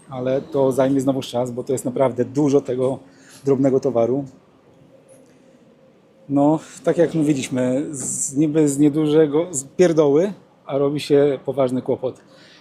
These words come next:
No nic, idziemy do biura, zobaczymy, co, co biuro na to. E, no montujemy, montujemy. Dostaliśmy tabliczkę.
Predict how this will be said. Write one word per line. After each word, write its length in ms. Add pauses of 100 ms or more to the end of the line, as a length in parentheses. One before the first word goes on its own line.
No 60
nic, 200
idziemy 220
do 100
biura, 220
zobaczymy, 440
co, 380 (140)
co 120
biuro 240
na 100
to. 80 (3000)
E, 220
no 120
montujemy, 460
montujemy. 460
Dostaliśmy 440
tabliczkę. 560